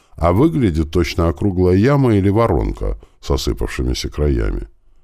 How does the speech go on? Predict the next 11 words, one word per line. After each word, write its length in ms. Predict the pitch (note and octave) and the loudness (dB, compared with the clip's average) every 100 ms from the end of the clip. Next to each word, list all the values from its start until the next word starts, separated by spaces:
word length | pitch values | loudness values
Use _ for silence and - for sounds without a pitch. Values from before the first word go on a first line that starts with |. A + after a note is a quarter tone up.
| _ _ _ _ _ _ _ _ _ _ | _ _ _ _ _ _ _ _ _ _
В 140 | - - | -6 -6
центре, 480 | - E3+ F3 C3+ F2 | 2 2 4 2 0
где 140 | E2+ | 0
находился 640 | F2 - F#2+ E2 C2+ - | 0 2 0 0 -2 0
разбитый 520 | D2 D#2+ D2+ C2+ - A#1 | 0 0 -2 -4 -4 -6
трипод, 560 | C#2 C2+ - - - | -4 -6 -6 -10 -6
её 320 | G#1+ D#2+ A2 | -2 2 2
глубина 440 | G#2+ G#2+ G2+ A2+ D3+ | 2 2 2 2 0
составляла 640 | - G#2 E2 D#2+ G#2+ A2 | -4 -4 0 2 2 2
метров 360 | E2 F2+ - F2+ | 2 0 0 -2
восемь-десять. 1120 | B1 C2 D#2 - A1+ A1 G#1+ A1 - - - | -2 -2 -2 -4 -6 -4 -4 -4 -6 -14 -20